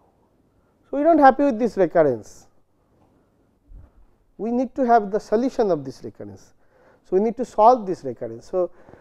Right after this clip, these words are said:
now the question is how to get the solution of this recurrence. Okay, so,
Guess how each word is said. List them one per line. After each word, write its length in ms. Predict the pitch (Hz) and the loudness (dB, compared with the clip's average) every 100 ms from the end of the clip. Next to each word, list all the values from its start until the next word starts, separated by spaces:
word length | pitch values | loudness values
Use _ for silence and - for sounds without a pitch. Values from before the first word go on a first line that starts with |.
| - _ _ _ - | -20 _ _ _ -2
now 140 | 208 | 0
the 100 | 226 | 0
question 400 | 214 226 - 254 | -2 -4 -4 -6
is 120 | 320 254 | -6 -4
how 220 | 214 214 | -2 -2
to 120 | 214 | -4
get 260 | 190 185 185 | -4 -4 -4
the 80 | |
solution 480 | 202 180 175 - 165 | -4 -4 -4 -4 -6
of 140 | 143 127 | -6 -10
this 180 | 127 135 | -14 -14
recurrence. 560 | 117 120 110 110 _ _ _ _ _ _ _ _ _ _ _ _ _ _ _ _ _ _ _ _ _ _ _ _ _ _ _ _ _ _ _ _ _ _ _ | -16 -18 -20 -20 _ _ _ _ _ _ _ _ _ _ _ _ _ _ _ _ _ _ _ _ _ _ _ _ _ _ _ _ _ _ _ _ _ _ _
Okay, 340 | 185 - 170 120 - | -16 -10 -10 -10 -12
so, 520 | 190 196 196 190 190 | -6 -2 0 -2 -4